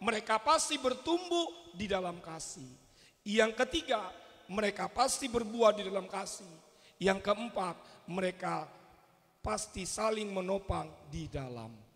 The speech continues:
kasih. Jadi kalau keempat hal ini kita lakukan, kita percaya,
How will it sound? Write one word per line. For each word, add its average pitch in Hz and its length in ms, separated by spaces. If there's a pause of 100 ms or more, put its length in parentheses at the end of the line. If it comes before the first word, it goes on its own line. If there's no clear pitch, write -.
(340)
kasih. - 400 (520)
Jadi 226 640
kalau 185 400
keempat 180 400
hal 170 160
ini 165 240
kita 147 160
lakukan, 139 560
kita 131 160
percaya, 120 560